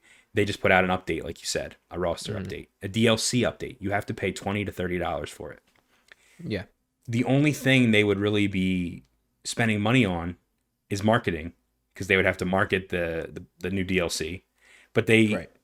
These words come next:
Speaker 1: they really wouldn't be doing anything crazy. They wouldn't be rehauling the graphics. They wouldn't be doing any of that. They would simply be doing a roster update.
Speaker 2: Mm-hmm.
Speaker 1: And I think, you know, while they're saving money there, they're losing money because instead of you buying a sixty,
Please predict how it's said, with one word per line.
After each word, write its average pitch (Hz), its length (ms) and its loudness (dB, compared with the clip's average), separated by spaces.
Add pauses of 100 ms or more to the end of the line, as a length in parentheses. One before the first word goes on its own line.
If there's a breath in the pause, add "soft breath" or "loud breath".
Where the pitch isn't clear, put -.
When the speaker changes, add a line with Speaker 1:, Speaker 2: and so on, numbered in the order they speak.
(140)
Speaker 1:
they 113 160 4
really 127 240 10
wouldn't 117 240 6
be 110 80 2
doing 110 220 4
anything 104 280 -2
crazy. 117 280 2
They 87 100 0
wouldn't 95 180 0
be 95 80 -4
rehauling 95 400 -2
the 90 80 -4
graphics. 98 460 2
They 85 100 -4
wouldn't 90 220 -2
be 92 160 -4
doing 92 200 -4
any 127 200 2
of 95 40 4
that. 80 240 0
They 101 80 -2
would 92 140 -2
simply 110 240 -4
be 95 120 -4
doing 87 340 -4
a 87 60 -12
roster 120 340 -2
update. - 340 -14 (880)
Speaker 2:
Mm-hmm. 104 180 -10 (320 loud breath)
Speaker 1:
And 101 100 -4
I 107 60 0
think, 151 580 2 (800)
you 117 100 -2
know, 98 140 -2
while 95 580 2 (400)
they're - 100 -8
saving 170 400 8
money 98 240 2
there, 90 340 4
they're 92 160 0
losing 120 400 4
money 85 280 -4
because 90 320 -2
instead 95 220 -2
of 92 180 -2
you 95 80 0
buying 87 320 -4
a 82 160 -6
sixty, 92 580 -4